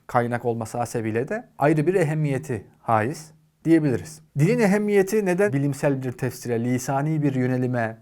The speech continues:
Arap dilinin edebiyatından gramerine kadar uzanan skalada bu inceliklere temas etmenin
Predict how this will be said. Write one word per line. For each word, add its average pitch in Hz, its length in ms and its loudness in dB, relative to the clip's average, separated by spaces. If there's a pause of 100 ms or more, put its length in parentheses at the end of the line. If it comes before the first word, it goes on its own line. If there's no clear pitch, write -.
(120)
Arap 156 320 0
dilinin 147 380 -2
edebiyatından 135 840 -2
gramerine 127 500 0
kadar 123 320 -2 (180)
uzanan 127 560 0
skalada 123 800 0 (200)
bu 156 240 -2
inceliklere 131 720 -2
temas 139 360 -4
etmenin 127 500 -6